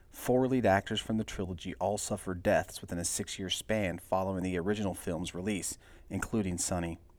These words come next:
Given the film's original premise about the house being built on top of an Indian burial mound, this film added a spiritual element that I felt kinda lacked in the first one.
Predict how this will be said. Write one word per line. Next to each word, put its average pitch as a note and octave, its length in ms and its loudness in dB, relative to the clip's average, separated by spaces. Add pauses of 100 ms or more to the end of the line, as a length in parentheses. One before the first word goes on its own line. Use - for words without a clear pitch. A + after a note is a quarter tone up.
(400)
Given C#3+ 300 6
the F#3+ 80 6
film's A#2 380 4
original G2 420 2
premise F#2 500 0
about F2 280 -2
the F2+ 60 -2
house F#2+ 320 2
being F2+ 260 -2
built F2+ 220 0
on F2+ 100 -2
top F#2+ 220 0
of F#2 60 -6
an F2+ 80 -2
Indian F#2 360 -4
burial F2 520 -2
mound, D#2 460 -6 (880)
this E3 180 4
film F#2 340 2
added F#2 200 0
a F2 40 -2
spiritual A#2+ 540 -2
element F2 340 -4
that E2 100 -2
I F2+ 60 0
felt F#2 300 -2
kinda G2 160 0
lacked F2 380 0
in F#2+ 80 -4
the F2 80 -2
first - 420 -4
one. - 180 -12